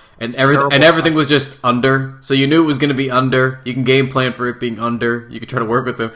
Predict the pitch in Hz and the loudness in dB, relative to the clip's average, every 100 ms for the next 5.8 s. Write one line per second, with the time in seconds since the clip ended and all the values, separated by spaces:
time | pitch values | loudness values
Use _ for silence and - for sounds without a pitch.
0 | - - - 156 160 143 139 135 143 151 | -14 -14 -4 0 2 2 2 0 -2 -2
1 | 139 131 120 - - 120 117 110 - 110 | 0 0 -2 -6 -2 -2 -2 -6 -12 -12
2 | 104 - 104 104 127 127 117 107 127 139 | -14 -12 -10 -6 -2 -2 -2 -4 -2 -4
3 | 135 117 110 113 120 113 120 127 120 - | -2 -4 -4 -2 -4 -2 0 0 -2 -4
4 | 110 104 104 107 107 107 107 95 _ _ | -4 -4 -8 -8 -6 -8 -8 -10 _ _
5 | _ _ - 107 123 123 110 104 | _ _ -18 -2 2 2 0 -8